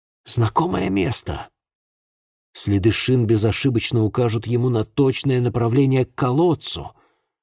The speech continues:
Туда, на северо-восток, в точку, возможно, близкую — а возможно и нет. Он посмотрел вперёд и с силой стиснул зубы.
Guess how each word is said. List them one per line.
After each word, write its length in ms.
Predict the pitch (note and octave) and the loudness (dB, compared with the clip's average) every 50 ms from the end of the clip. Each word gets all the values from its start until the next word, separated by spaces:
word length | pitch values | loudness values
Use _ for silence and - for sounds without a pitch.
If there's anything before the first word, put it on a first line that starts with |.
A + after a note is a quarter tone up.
| _ _ _ _ _ _ | _ _ _ _ _ _
Туда, 520 | - G#2 G2+ F#2+ G#2 C#3 C#3+ B2 G2+ D#2 | -4 -2 -2 0 2 2 2 2 2 0
на 140 | C#2 E2+ G2 | 0 -2 -2
северо-восток, 880 | - - C3 A#2+ A#2+ B2 B2+ A#2 B2+ C3 - - - D#3+ B2 E2 - - | 0 2 2 4 4 4 2 2 0 0 -2 0 2 2 2 2 0 -4
в 80 | - | -10
точку, 480 | - - - E3 E3 D3+ - - - A#2+ | -12 0 2 4 4 4 2 0 -2 0
возможно, 560 | G2+ G2 A2 G#2+ A#2+ C#3+ D3 B2+ A2+ C#3+ C#3+ | 2 2 0 2 2 2 2 4 4 2 2
близкую — 720 | A#2 F#2 F2+ A#2 C#3+ D#3+ D#3+ - - - F3 F3 E3 D3 - - - - _ _ _ _ _ _ _ | 2 2 0 2 2 2 0 -2 0 2 2 2 2 2 -2 -8 -20 -20 _ _ _ _ _ _ _
а 100 | - F#2+ | 0 2
возможно 540 | G#2 G2+ A#2+ C3+ C3 A#2 G#2 A#2+ B2+ B2+ | 2 4 4 4 4 4 4 2 2 2
и 40 | C3 | 2
нет. 440 | C3 C3 B2 G#2 E2+ E2+ - - - _ _ _ _ _ _ _ _ _ _ _ _ _ _ _ _ _ _ | 0 0 0 -2 -2 -4 -8 -14 -20 _ _ _ _ _ _ _ _ _ _ _ _ _ _ _ _ _ _
Он 120 | E2 F2 | -2 -2
посмотрел 540 | D#2+ - - - A2 G#2 - - A#2 A2+ F#2+ | -2 -2 -2 0 0 0 2 2 2 2 2
вперёд 580 | - - _ - G#2+ G2+ G#2+ A#2+ B2 G#2+ G#2+ - | 0 -4 _ 0 2 2 4 2 2 0 0 -4
и 80 | D2+ | -4
с 80 | C#2+ - | -2 -2
силой 440 | - - - - B2 B2+ A2 A2 G2+ | -2 -2 0 0 2 2 2 2 2
стиснул 540 | - - - - A2 - - - G#2+ G2+ G#2+ | 0 -2 -4 -4 -2 -2 0 0 0 0 0
зубы. 480 | G2+ F#2 - A2 G#2 F2 D2 D2 - | 0 0 0 0 0 0 -2 -4 -6